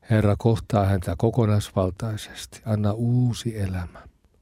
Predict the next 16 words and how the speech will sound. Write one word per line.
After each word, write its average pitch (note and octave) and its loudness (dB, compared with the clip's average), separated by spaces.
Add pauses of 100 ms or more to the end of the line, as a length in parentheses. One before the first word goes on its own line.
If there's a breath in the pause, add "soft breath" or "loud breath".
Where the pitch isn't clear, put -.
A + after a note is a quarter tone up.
(920 soft breath)
Anteeksi A#2 2
annon G#2 2
kautta, G2 2
anteeksi A2 0
pyytämisen, G#2 2
syntien A2+ 2
anteeksi G#2 0
saamisen G2 0
kautta G2 -2 (120)
ihmeellinen A2+ 4
vapaus G2 0
sinussa, F#2+ -4 (760 loud breath)
jolloin A#2+ 6
monet B2+ 6
asiat G#2 4
asettuvat G2 0